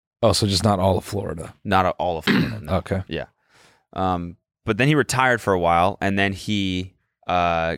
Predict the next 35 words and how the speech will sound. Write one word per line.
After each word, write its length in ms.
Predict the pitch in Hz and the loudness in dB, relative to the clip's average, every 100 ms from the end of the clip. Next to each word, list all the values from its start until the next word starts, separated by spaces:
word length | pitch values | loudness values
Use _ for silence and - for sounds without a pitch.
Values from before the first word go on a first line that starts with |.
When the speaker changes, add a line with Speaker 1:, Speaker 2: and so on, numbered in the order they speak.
| - | -4
Speaker 2:
got 220 | 101 92 | -2 0
back 240 | 113 131 123 | 0 0 -2
into 120 | 104 | -4
coaching 400 | - 101 - 95 | 0 0 0 -2
because 160 | 90 | 0
he 60 | 90 | -2
took 220 | - 107 | -2 0
the 240 | 104 92 - | 2 2 0
job 380 | - 98 87 85 | 0 2 4 2
as 140 | 76 | 0
the 80 | 82 | -2
head 240 | 87 98 95 | 0 -2 0
coach 300 | 95 90 - | 0 0 -2
of 160 | 82 | -4
the 80 | 82 | -4
Jacksonville 680 | 76 78 78 87 82 78 78 | 0 0 0 -2 0 0 0
Jaguars. 540 | - 80 67 50 - - - | 0 0 0 -4 -8 -8 -2
Speaker 1:
Okay. 320 | 95 95 85 - _ | 0 0 -2 -4 _
Speaker 2:
And 600 | 95 95 90 87 85 - _ _ _ _ _ | 0 2 2 0 -4 -8 _ _ _ _ _
they've 200 | 127 117 | 0 2
now 180 | 117 104 | 2 4
lost 520 | 98 95 87 - - | 4 4 2 -2 -6
f-, 160 | - - | -12 -6
the 80 | 107 | -4
first 280 | - 98 - | 0 0 2
four 180 | 92 90 | 2 4
games 260 | 85 87 | 2 0
of 40 | 85 | -2
the 60 | |
season. 400 | - 85 87 101 110 | -2 0 0 -2 0
Speaker 1:
Nice. 320 | 90 80 - | 0 0 0
Speaker 2:
They're 180 | 104 87 | 2 4
oh 140 | 101 | 4
and 100 | 98 | 2
four. 360 | - 90 110 | 4 4 4